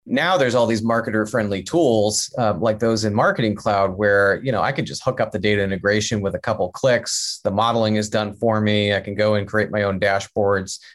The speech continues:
I can answer my own questions. And I've got A I there telling me, you know, what I should be looking at and what my team should be focusing on. So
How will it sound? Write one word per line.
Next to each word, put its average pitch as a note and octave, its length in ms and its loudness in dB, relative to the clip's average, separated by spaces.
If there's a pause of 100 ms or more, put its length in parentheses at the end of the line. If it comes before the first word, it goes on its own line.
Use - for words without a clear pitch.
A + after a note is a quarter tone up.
I - 60 0
can G#2+ 160 -2
answer G#2+ 240 -2
my G2+ 140 0
own G2 120 -2
questions. G2+ 540 -4
And F#2+ 100 -2
I've F2+ 80 -2
got F2 220 -2
A G#2 180 0
I F#2+ 460 -2
there F2+ 180 -2
telling G2 340 -2
me, F2+ 240 -2 (380)
you A2 140 -2
know, F#2 140 2
what G#2+ 200 2
I G#2+ 80 2
should G#2 220 -4
be F#2+ 80 -6
looking G#2+ 380 -2
at G2 160 -2
and G2+ 140 -6
what G2+ 160 -8
my G2 120 -4
team G#2 260 -8
should F#2+ 160 -10
be F#2 80 -8
focusing A2 560 -2
on. F2 220 -2
So A2 280 0